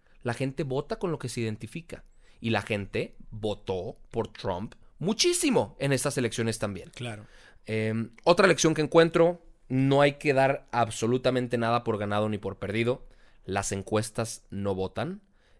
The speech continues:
Speaker 1: Eh, por momentos se vio bien vulnerable el, la candidatura de Biden en las elecciones. Inclusive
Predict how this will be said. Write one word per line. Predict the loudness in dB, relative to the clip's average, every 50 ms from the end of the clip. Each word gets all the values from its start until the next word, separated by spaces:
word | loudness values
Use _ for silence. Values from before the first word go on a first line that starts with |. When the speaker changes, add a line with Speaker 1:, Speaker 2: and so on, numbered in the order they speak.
| _ -14
Speaker 1:
Eh, | -12 -10 -10 -10 -12 -14 _ _ _ -2
por | 0 0 2
momentos | 2 0 0 0 0 -2 -2 -4 -4 -4 -6 -6
se | -6 -4 -4 -2
vio | -2 0 0 0 0 0 -2 -8 -20 -20 -20 -20 _ _ _ _ _ _ _ _ -20 _ -20 -20 -20 -20 -20 _ -18
bien | -14 -12 -8 -4 0 2 4 4 4 4 2 0 -4 -10 -8
vulnerable | -2 0 2 2 2 4 4 4 2 2 2 2 2 0 0 -4 -6
el, | -6 -6 -4 -4 -6 -6 -8 -8 -10 -12 -14 -16 _ _ _ -12
la | -10 -8 -8 -6 -4 -4 -4 -2
candidatura | -4 -4 -2 -2 -2 -4 -4 -2 -2 0 0
de | 0
Biden | 0 0 -2 0 0 -2 -2 -4 -6 -12 _ -14
en | -10 -8 -8
las | -8 -6 -8
elecciones. | -8 -8 -8 -6 -6 -6 -4 -6 -6 -6
Inclusive | -8 -8 -8 -8 -10 -8 -4 -4 -2 -2 -2 -2